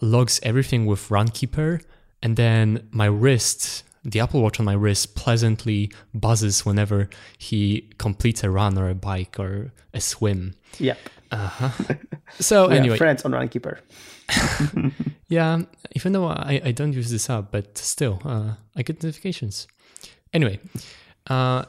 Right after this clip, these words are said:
Speaker 1: this makes a lot of sense, and I should be doing more of that.
Speaker 2: I think so.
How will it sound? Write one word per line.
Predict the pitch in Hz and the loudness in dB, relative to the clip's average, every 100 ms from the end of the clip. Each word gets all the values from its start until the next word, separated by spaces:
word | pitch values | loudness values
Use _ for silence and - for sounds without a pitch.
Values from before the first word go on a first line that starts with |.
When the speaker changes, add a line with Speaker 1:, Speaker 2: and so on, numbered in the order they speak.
| _ | _
Speaker 1:
this | 156 208 381 | -2 -2 0
makes | 277 165 | 0 2
a | |
lot | 131 120 | 2 0
of | - | -2
sense, | - 104 160 - - | 0 0 0 -2 -4
and | 135 131 127 123 - - _ _ _ - - - _ _ _ - | 0 0 2 0 -6 -20 _ _ _ -20 -20 -20 _ _ _ -4
I | 160 | -4
should | - 233 185 | -2 -2 0
be | 180 | -2
doing | 139 170 185 156 | 0 0 2 2
more | 123 135 185 147 | 2 2 0 -2
of | 110 | -2
that. | 113 101 - - - | -4 -6 -8 -10 -8
Speaker 2:
I | |
think | 107 - 123 | -8 -6 -8
so. | - 131 | -2 -2